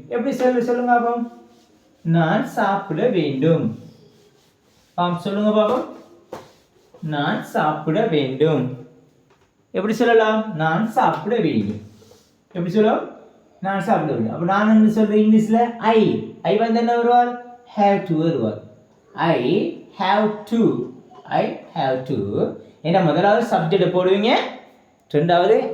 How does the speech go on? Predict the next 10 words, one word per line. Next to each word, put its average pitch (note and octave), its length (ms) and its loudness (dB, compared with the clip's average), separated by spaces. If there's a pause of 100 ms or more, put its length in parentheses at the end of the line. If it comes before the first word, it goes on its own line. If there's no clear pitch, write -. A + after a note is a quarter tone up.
has F#3+ 360 0
to B3 100 -4
அல்லது F#3+ 440 2
have E3+ 220 2
to F#3 120 2
போடுவீங்க, F3 500 2 (580)
மூணாவது E3+ 480 0
verb D#3+ 420 2
one-ல G3+ 380 2
போடுவீங்க, D3 500 0